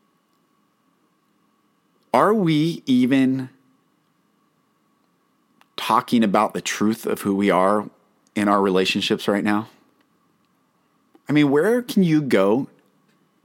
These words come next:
to truly be free and discuss truly the depths of your heart?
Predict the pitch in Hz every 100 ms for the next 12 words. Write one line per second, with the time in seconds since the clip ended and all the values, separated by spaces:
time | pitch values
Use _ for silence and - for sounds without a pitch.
0 | - - - - - - 180 196 180 147
1 | 98 69 - _ _ _ _ _ - 135
2 | 123 104 - 147 160 120 90 78 _ _
3 | _ _ _ - 113 110 - - - 123
4 | 98 - - _ _ _ _ _ _ -
5 | - - 240 262 240 151 101 107 101 87
6 | 147 117 - - - - _ _ _ _
7 | _ _ _ _ _ _ _ _ - 95
8 | 104 101 98 82 -